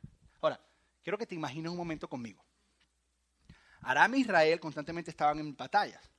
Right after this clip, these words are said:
Y viene toda esta campaña de Aram, viene toda esta cruzada, viene toda esta caravana que parece un mini ejército. Lleno de carro-, lleno,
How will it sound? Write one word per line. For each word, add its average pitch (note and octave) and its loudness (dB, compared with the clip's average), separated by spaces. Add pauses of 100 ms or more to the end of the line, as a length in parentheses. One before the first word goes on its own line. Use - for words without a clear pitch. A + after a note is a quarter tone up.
(1400)
Y E3 -8
viene G#3 2
toda B3 0
esta A#3+ -6
campaña E3 -4
de D#3 -8
Aram, C#3+ -6 (120)
viene D3+ -12
toda F#3 -10
esta F#3 -12
cruzada, D3+ -2
viene D3 -10
toda F3+ -10
esta F3+ -12
caravana C3 -6
que C3+ -14
parece D#3 -8
un G#3+ -6
mini G#3 -4
ejército. D#3+ -6 (1040)
Lleno F3 -2
de A#3 0
carro-, F#3 4
lleno, F3 -6